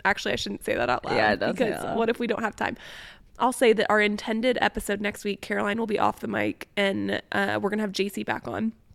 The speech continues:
Speaker 2: Mm-hmm.
Speaker 1: And J C and I are gonna recap our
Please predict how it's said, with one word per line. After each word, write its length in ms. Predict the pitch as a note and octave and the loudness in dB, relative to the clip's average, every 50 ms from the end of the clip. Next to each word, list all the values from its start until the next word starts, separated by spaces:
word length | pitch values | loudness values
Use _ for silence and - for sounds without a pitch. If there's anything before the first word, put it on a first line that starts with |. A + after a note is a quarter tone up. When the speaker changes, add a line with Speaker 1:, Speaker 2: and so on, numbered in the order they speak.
| _ - E3+ | _ -4 0
Speaker 2:
Mm-hmm. 320 | D#3 C#3+ C3+ B2+ C#3+ C#3+ | 0 0 0 0 0 2
Speaker 1:
And 140 | - A3 G#3 | 2 2 2
J 160 | G#3 G#3+ G#3 | 2 -2 -2
C 120 | - - | -2 -2
and 80 | A3 G#3+ | 0 0
I 40 | G#3 | 2
are 100 | G3 F#3+ | 0 0
gonna 200 | F#3+ G#3 G3+ F#3 G3 | 0 0 -2 -2 -2
recap 520 | G3 F#3+ G3 - - G#3+ G#3+ - A3+ - - - - - - - - - - - | -2 -4 -4 -6 -6 -2 -2 -2 -2 -4 -8 -20 -20 -20 -20 -20 -20 -20 -4 0
our 520 | - G3 G3 F#3+ F#3+ F#3+ F#3+ F#3+ G#3 - | 2 4 6 6 6 4 4 2 0 -4